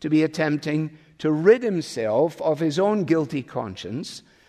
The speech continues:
by passing judgment on someone else. Remember, we said this morning, it's a, it's a strange reaction. This man who did this to this lamb and was so unkind to his visiting, uh, neighbor, he deserves to die.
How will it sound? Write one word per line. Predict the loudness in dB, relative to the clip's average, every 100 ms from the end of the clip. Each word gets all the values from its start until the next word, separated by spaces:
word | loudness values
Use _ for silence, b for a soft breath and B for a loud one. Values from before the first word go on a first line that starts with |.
| b -2
by | 0 0
passing | -4 -6 -6 -4 -4 -4 -2
judgment | -2 -2 -4 -4
on | -2 -4
someone | -2 -4 -2 0
else. | 0 0 -2 -4
Remember, | -4 0 0 0
we | -2
said | -2 -2
this | -2 -6
morning, | -4 0 0 -2 -8 B B
it's | -4 0
a, | 0 0
it's | -2 -2
a | -4
strange | -6 -4 0 2 2 2
reaction. | 2 2 2 -2 -8 -12 B B -2
This | -2 0
man | -2 0 2 2
who | 0
did | 0 0 4
this | 2 2
to | -4 0
this | 0 0
lamb | 0 2 2 0 -2
and | -4 -2
was | -4 -4 B B
so | -8 2 2
unkind | 4 2 0 -2 -2 0 0
to | 0
his | -2 0
visiting, | -2 -2 -4 -4 -4 -6 B -2
uh, | -2 0
neighbor, | 2 2 2 -4 -10 b b b
he | -2
deserves | 0 0 0 4 6 4 0
to | -8
die. | -8 -4 0 0 0 -4 -12